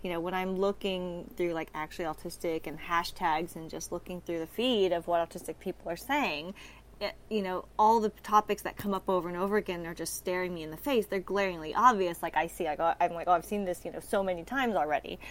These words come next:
And so the other thing I think that helped is because my diagnosis was so recent, uh, and I went on Twitter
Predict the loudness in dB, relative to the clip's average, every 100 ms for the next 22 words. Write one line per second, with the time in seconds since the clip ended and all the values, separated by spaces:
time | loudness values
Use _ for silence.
0 | -14 -6 -6 0 2 2 -2 -8 -18 -20
1 | -20 -20 -20 -20 -4 2 6 6 6 2
2 | 0 -2 -4 -6 -6 -6 -4 0 0 2
3 | 2 2 -2 -14 -2 0 0 -2 -8 -4
4 | -4 -4 -2 0 2 2 0 2 2 2
5 | -4 -8 -6 -8 -6 -8 -8 -10 -4 -2
6 | -2 -4 -4 -4 -2 -2 -2 -6 -16 -18
7 | -20 -20 -8 4 4 4 2 0 2 0
8 | 2 0 -2 -4 -2 0 0 -4